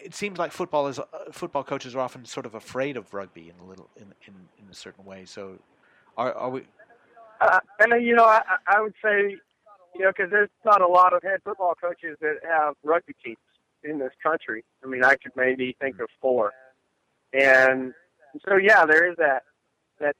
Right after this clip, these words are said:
Speaker 2: that uncertainty, but it, it comes more down to a mindset more than anything. Do you have an open mindset <coughs> or a closed mindset?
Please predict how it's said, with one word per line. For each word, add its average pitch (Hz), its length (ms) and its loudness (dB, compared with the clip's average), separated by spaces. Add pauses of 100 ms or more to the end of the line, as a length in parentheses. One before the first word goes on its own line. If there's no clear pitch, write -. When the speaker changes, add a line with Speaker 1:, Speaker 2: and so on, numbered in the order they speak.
(120)
Speaker 2:
that 143 160 -2
uncertainty, 147 400 -6
but 185 160 -6
it, 202 100 -4
it 190 200 -8
comes 262 240 -2
more 226 180 2
down 180 260 2 (140)
to 160 120 -4
a 139 40 -2
mindset 143 640 0
more 131 180 -4
than 131 160 -8
anything. 139 500 -8
Do 147 60 -6
you 165 60 4
have 151 120 4
an 143 100 0
open 165 280 0
mindset 147 640 2 (120)
<coughs> - 460 -2
or 151 180 4
a 131 40 4
closed 175 380 4
mindset? 120 540 -2